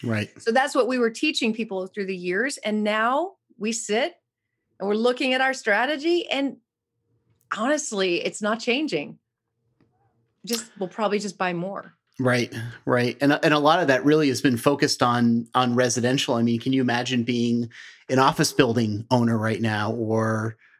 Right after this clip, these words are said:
Speaker 1: a lot of retail is just getting absolutely decimated. I mean, we're, we're here. It's, um, what's the date today? It's August twenty-first, two, twenty twenty. And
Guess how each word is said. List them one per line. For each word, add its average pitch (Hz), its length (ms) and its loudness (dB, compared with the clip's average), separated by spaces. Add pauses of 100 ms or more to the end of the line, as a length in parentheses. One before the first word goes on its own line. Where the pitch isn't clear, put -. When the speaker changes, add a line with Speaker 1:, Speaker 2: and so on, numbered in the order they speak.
(100)
Speaker 1:
a 127 80 0
lot 131 180 4
of 117 120 0
retail 143 460 4
is 113 120 2
just - 220 0
getting 110 340 -2
absolutely 120 840 2 (100)
decimated. 120 540 4
I 110 40 0
mean, 117 140 4
we're, 143 280 2
we're 147 140 4
here. 139 380 2
It's, 113 280 0
um, 117 540 2 (540)
what's - 160 -10
the 147 100 0
date 131 220 0
today? 120 220 -2
It's 117 240 -4
August 139 360 2
twenty-first, 139 720 2
two, 170 120 2
twenty 147 320 2
twenty. 151 380 4
And 120 280 2